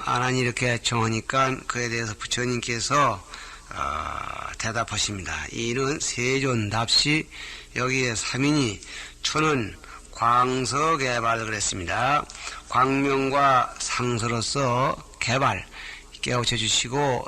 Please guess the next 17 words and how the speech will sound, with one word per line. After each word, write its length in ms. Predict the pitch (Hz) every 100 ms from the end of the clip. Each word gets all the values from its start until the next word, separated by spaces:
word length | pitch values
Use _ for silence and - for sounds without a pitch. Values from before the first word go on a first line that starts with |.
| -
또 140 | 87
발명해 480 | 87 113 113 120 160
주신다. 400 | 147 117 104 82 73 - - - -
발명은 460 | - 113 117 117 113
설명이라는 560 | 107 135 135 131 123 117
말과 420 | 113 107 143 156
같죠. 800 | - 107 - 95 113 147 156 - - - - - - - - - - - - - - - - -
이 380 | 120 127 123 113 -
광명을 560 | - 127 135 139 143 135
놓는 260 | 131 127
것도 560 | 127 120 139 135 123 117 -
요 120 | 117 120
앞 160 | 113
시간에도 400 | - 117 113 113
얘기를 240 | 113 110 110
했습니다마는, 800 | 104 120 113 110 131 143 107 95 - - - -
에, 40 | -